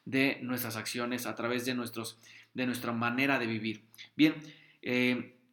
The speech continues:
por, en consecuencia, yo, yo siempre digo que los resultados siempre llegan acompañados de un trabajo o, o de un trabajo arduo, ¿no? De mucho trabajo, de la milla extra. Y en consecuencia, el éxito no es un accidente, sino,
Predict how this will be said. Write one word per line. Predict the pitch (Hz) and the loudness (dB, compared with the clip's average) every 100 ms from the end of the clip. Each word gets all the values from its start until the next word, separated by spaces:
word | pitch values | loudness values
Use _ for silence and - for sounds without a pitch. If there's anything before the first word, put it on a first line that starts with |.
| _ _ _ _ _ _ | _ _ _ _ _ _
por, | 127 131 127 | -2 -2 -2
en | 123 | -4
consecuencia, | 127 127 151 180 143 127 127 | -4 -2 2 2 2 2 2
yo, | 127 143 135 | 2 2 2
yo | 139 | 0
siempre | 139 139 139 | 0 0 4
digo | 139 139 127 | 4 4 0
que | 123 | -2
los | 117 | -2
resultados | 120 123 123 139 147 | -2 -4 0 4 4
siempre | 143 139 135 | 2 0 0
llegan | 127 139 139 | 0 0 0
acompañados | 127 117 117 117 139 139 | -2 -6 -6 -2 0 0
de | 127 | -4
un | 139 | -2
trabajo | 127 123 123 147 151 - - _ | 0 2 2 2 -2 -4 -20 _
o, | 120 123 | -4 -2
o | 123 117 | 0 0
de | |
un | 123 | 0
trabajo | 143 143 147 127 | 2 2 2 4
arduo, | 117 151 123 110 82 87 | 4 4 2 0 -2 -4
¿no? | 120 170 | -4 -2
De | 156 123 | -2 0
mucho | 131 170 180 | 4 4 4
trabajo, | 165 127 120 117 113 | 0 2 2 2 -2
de | 120 | -2
la | 127 | 0
milla | 151 165 | 2 4
extra. | 156 165 - 95 - _ _ _ - _ | 4 2 -2 -8 -12 _ _ _ -20 _
Y | 120 | -4
en | 127 | 0
consecuencia, | 131 127 123 127 156 147 123 - - - - - - | 0 0 0 4 6 6 4 0 -2 -16 -20 -20 -4
el | 131 139 | 4 6
éxito | 151 156 151 131 | 6 4 2 2
no | 131 147 | 4 4
es | 147 | 4
un | 135 | 0
accidente, | 117 123 131 131 - 98 | -2 0 0 0 -4 -8
sino, | - 123 117 120 120 117 | -8 -6 -4 -4 -4 -6